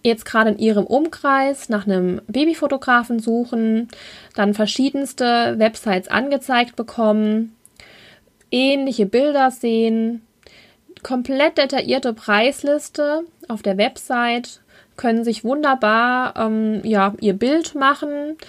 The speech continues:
können gucken, ach, die Bilder sind alle ungefähr ähnlich, von den Preisen her unterscheiden sich die, ähm, Fotografen so und so und, ähm, ja, ist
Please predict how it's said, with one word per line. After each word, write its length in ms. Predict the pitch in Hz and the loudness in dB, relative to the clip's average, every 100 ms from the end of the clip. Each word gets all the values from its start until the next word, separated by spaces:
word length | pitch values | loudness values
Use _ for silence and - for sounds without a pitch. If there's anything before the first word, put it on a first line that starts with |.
| - - - | -20 -20 -4
können 600 | 247 226 220 214 - - | 2 2 4 2 -2 -4
gucken, 460 | - 320 302 269 | -2 -2 -2 -4
ach, 140 | 233 214 | -2 -2
die 120 | 226 | -2
Bilder 340 | 233 262 254 | 0 2 2
sind 140 | 247 220 | 2 0
alle 280 | - 220 - | 0 0 2
ungefähr 480 | 208 202 202 185 | 0 0 -2 -2
ähnlich, 640 | - 294 285 277 277 269 - | 0 -2 0 0 0 -2 -10
von 180 | - 208 | -2 0
den 100 | 196 | 0
Preisen 420 | 208 214 233 226 | 0 0 0 -2
her 220 | 226 214 | 0 2
unterscheiden 560 | 202 202 214 196 202 202 | 2 0 0 0 2 2
sich 180 | 208 | 0
die, 260 | - 190 190 | -2 -2 -2
ähm, 400 | - - 185 185 - - - | -2 -2 -2 -2 -6 -14 -14
Fotografen 580 | - 202 208 202 202 196 | -4 -2 2 2 2 0
so 200 | 208 196 | 2 2
und 180 | 175 185 | 2 0
so 400 | 247 294 294 302 - - - | 2 4 2 0 -8 -20 -12
und, 640 | - 220 220 214 214 - - | -2 0 2 0 -4 -10 -6
ähm, 600 | 214 208 208 208 208 208 - _ _ - | 0 2 2 2 2 -2 -8 _ _ -2
ja, 240 | 202 - - _ _ | 0 0 -8 _ _
ist 300 | 220 - - | -12 -12 -12